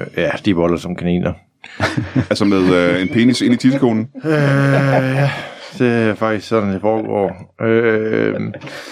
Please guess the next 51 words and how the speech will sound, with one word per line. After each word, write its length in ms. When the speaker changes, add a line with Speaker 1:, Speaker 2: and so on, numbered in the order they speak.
Speaker 2:
Sådan 180
boller 180
mine 120
forældre 180
nemlig 220
også. 180
Speaker 1:
Det 160
er 40
sjovt, 240
fordi 280
juleharen, 480
det 80
er 40
jo 60
mange, 240
der 60
er 60
mange, 220
der 80
tror, 220
han 100
har 140
en 120
bundløs 480
sæk. 400
Det 120
har 120
han 120
ikke. 200
Han, 240
øh, 240
faktisk 300
bare, 340
han, 200
øh, 440
han, 260
øh, 100
flyver 240
rundt 240
med 100
et 40
hjørneskab. 540
Speaker 2:
Er 100
Speaker 1:
Hvor 100
Speaker 2:
det, 40
Speaker 1:
der 100
er 20
alle 240
Speaker 2:
øh, 60
Speaker 1:
gaverne 340
i. 60